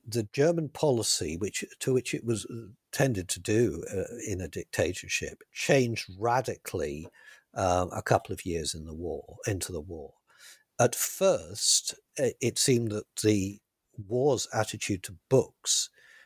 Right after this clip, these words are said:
on the German side would be to destroy the complete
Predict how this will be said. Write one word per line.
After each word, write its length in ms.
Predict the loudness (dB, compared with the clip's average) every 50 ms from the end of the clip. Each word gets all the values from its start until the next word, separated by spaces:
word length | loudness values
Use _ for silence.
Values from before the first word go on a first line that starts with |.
| _ 0
on 140 | 0 0
the 80 | 0 0
German 380 | 2 4 4 4 4 2 0 0
side 420 | 0 2 4 4 4 2 0 -2
would 160 | -2 -2 2
be 140 | 2 0 2
to 100 | 0 -2
destroy 720 | -4 -4 0 2 2 2 2 2 0 2 2 4 4 2 0
the 140 | -2 -6 -10 _ _ -2
complete 800 | 0 0 0 -2 -4 -4 0 4 4 6 4 4 0 -4 -10